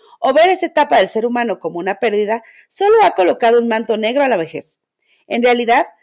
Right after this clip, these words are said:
deberíamos recibir a brazos abiertos y mirar con ojos de gratitud el envejecimiento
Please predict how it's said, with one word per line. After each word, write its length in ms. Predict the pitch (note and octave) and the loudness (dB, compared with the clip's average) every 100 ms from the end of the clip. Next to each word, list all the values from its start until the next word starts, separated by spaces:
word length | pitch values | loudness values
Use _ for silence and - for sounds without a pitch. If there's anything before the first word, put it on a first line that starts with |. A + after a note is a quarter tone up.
| _ | _
deberíamos 440 | B3 C#4+ D#4 F#4+ A4+ | -2 0 2 0 0
recibir 380 | G#4+ A#3+ G#3+ G3+ | -2 -2 -2 0
a 60 | F#3 | 2
brazos 360 | F#3 G3 B3 | 2 0 -2
abiertos 520 | D4+ A#3 F3 - G3 - - - | -2 0 -2 -2 -8 -10 -18 -4
y 100 | C4+ | 0
mirar 280 | C#4 D4+ | 2 2
con 180 | D4+ E4 | 0 -2
ojos 220 | C#4 C4+ A#3+ | 0 0 0
de 80 | |
gratitud 460 | G3+ F3 F3+ - G#3+ | 0 -2 -4 -6 -2
el 120 | G3+ | 0
envejecimiento 800 | E3+ D#3 E3 F3 F3+ D#3+ E3 D#3+ | -2 -6 -8 -8 -6 -6 -8 -14